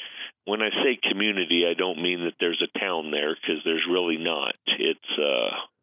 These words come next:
farm, ranching area north of, uh, Snyder, Colorado. There's a lot of people that travel there to look at the old church, switch drivers. It's a spot in the road where people can pull off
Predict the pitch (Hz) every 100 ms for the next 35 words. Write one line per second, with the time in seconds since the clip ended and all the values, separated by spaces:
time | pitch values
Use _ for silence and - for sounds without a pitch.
0 | _ - - 107 104 104 104 104 - _
1 | _ _ 82 95 98 - 101 92 95 95
2 | 98 104 104 107 - _ - - _ 85
3 | 92 98 101 - 90 85 78 87 85 78
4 | - 92 87 82 - 87 78 78 73 62
5 | - - _ _ - 90 85 87 101 101
6 | - 110 - 92 90 - 104 107 107 104
7 | 110 110 110 107 - - - _ 101 101
8 | 101 107 - 98 98 92 - - 101 98
9 | - _ - - - - - - - _
10 | - - 120 117 - 110 104 101 95 98
11 | 92 - - 101 - 98 - 107 104 -
12 | 92 92 92 90 87 - 92 85 - 80
13 | - 82 78 78